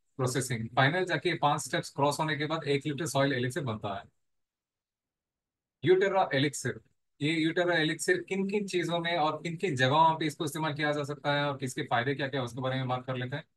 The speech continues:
कृषि उत्पादों की उत्पादकता एवं quality में वृद्धि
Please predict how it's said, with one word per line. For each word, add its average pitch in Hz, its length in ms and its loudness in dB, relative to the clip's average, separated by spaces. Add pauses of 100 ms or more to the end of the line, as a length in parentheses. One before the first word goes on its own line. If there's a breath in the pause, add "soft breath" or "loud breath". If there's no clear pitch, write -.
(440)
कृषि 151 260 2
उत्पादों 175 480 0
की 170 120 -4
उत्पादकता 147 800 0
एवं 139 320 0 (400)
quality 175 420 2
में 165 260 -4 (280)
वृद्धि 131 480 0